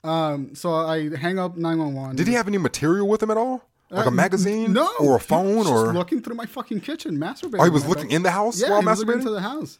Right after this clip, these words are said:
Speaker 1: Yeah.
Speaker 2: Mm.
Speaker 1: That's what freaked my mom out.
Speaker 2: Mm.
Speaker 1: He was, like, right there looking into us and into the house of the kitchen.
Speaker 2: Yeah.
Speaker 1: He, he, he'd obviously done this before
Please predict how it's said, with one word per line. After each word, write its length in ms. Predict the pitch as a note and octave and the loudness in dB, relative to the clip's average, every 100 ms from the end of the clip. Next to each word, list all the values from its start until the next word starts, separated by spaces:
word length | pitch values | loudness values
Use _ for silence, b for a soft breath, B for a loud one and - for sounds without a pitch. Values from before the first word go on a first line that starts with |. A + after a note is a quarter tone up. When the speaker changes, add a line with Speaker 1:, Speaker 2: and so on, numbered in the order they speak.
| _ | _
Speaker 1:
Yeah. 200 | F#3 A#3 | -12 -10
Speaker 2:
Mm. 300 | G3+ A3+ D2 _ | -8 -10 -12 _
Speaker 1:
That's 160 | F3 | -8
what 120 | E3 E3 | -6 -6
freaked 260 | G#3 G#3+ | -8 -6
my 100 | G#3 | -6
mom 220 | G3 G3 | -6 -6
out. 260 | G#3+ F3+ A2+ _ _ _ _ _ - | -6 -10 -12 _ _ _ _ _ -14
Speaker 2:
Mm. 140 | D3+ - - | -14 -12 -6
Speaker 1:
He 40 | |
was, 140 | F#3+ G#3+ | -4 -4
like, 120 | D#3 | -6
right 420 | C3+ C#3+ E3+ G3+ | -6 -4 -2 -2
there 280 | F3+ E3+ E3 | -2 0 0
looking 240 | D3+ D#3+ D#3 | -2 -4 -4
into 200 | D3+ C#3+ | -4 -6
us 100 | C3+ | -8
and 400 | D#3+ D#3 D3+ D3 _ - _ _ _ _ - | -4 -2 -2 -4 _ -20 _ _ _ _ -6
into 260 | D#3 C#3 C#3+ | -4 -2 -4
the 120 | C#3 | 0
house 240 | E3 E3+ | 0 -2
of 60 | D#3 | -6
the 60 | |
kitchen. 280 | C3+ F3+ C3+ B B | -6 -8 -8 B B
Speaker 2:
Yeah. 120 | C#3 - | -12 -4
Speaker 1:
He, 160 | A3 C4+ | -2 -2
he, 400 | G#3+ E3+ A#3 A3+ - | -4 -6 -6 -8 -4
he'd 200 | G#3 A3+ | -2 0
obviously 460 | B3+ A#3 - F#3+ | 0 -2 -4 -4
done 220 | D#3+ E3 C#3+ | 0 0 0
this 220 | B2+ - | -4 -10
before 420 | C3+ - A2+ | -12 -12 -14